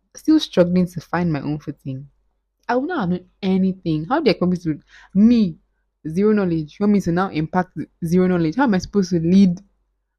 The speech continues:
o-, more than, well, up to, like, thirty now, I believe, in total, like, twenty something people? How? How, how is it possible?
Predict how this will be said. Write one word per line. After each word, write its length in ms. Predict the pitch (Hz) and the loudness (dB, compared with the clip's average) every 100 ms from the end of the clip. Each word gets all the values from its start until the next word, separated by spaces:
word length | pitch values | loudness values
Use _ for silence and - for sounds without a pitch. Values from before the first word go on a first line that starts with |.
| _ _ _ _ | _ _ _ _
o-, 100 | - 202 | -4 4
more 220 | 196 190 | 4 4
than, 360 | 165 151 147 - _ _ _ _ 180 | 2 -2 -6 -14 _ _ _ _ 0
well, 160 | 185 - | 2 0
up 100 | - | -4
to, 80 | 165 | -4
like, 240 | 135 - | -4 -2
thirty 340 | 147 151 - 139 | -2 -2 -4 -8
now, 200 | 139 135 | -6 -8
I 80 | |
believe, 420 | 135 135 143 202 220 _ _ _ _ 160 | -10 -8 -6 -8 -10 _ _ _ _ -2
in 160 | 156 | 0
total, 460 | 165 165 151 139 147 _ | 0 -2 -2 -8 -10 _
like, 240 | 160 - _ | -14 -14 _
twenty 240 | - 160 160 | -8 -8 -8
something 300 | 196 196 190 | -8 -8 -6
people? 280 | 160 147 143 _ _ _ _ _ _ _ - | -8 -8 -16 _ _ _ _ _ _ _ 6
How? 460 | 339 330 226 180 | 8 10 8 4
How, 200 | 175 269 214 | 2 -2 2
how 220 | 311 302 | 4 4
is 100 | 233 | 2
it 140 | 220 | -2
possible? 680 | 185 185 180 160 156 147 | -4 -6 -10 -8 -6 -6